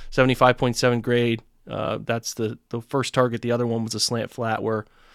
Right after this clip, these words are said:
Atlanta looked quite confused and ran into each other, and that was an easy thirty-five-yard catch and run.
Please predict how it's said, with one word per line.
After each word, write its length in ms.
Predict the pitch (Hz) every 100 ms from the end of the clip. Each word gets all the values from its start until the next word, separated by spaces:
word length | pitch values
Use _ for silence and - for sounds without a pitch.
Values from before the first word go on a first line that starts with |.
| - -
Atlanta 320 | 117 123 123
looked 420 | 123 120 - -
quite 240 | - 190 214
confused 500 | 208 - 185 160 127
and 100 | 127
ran 160 | 139
into 180 | 143 131
each 160 | 120 127
other, 200 | 123 131
and 80 | 123
that 80 |
was 100 | 120
an 100 | 110
easy 360 | 101 151 143 127
thirty-five-yard 760 | 120 113 110 110 104 101 95
catch 240 | - 92 -
and 80 | 92
run. 220 | 80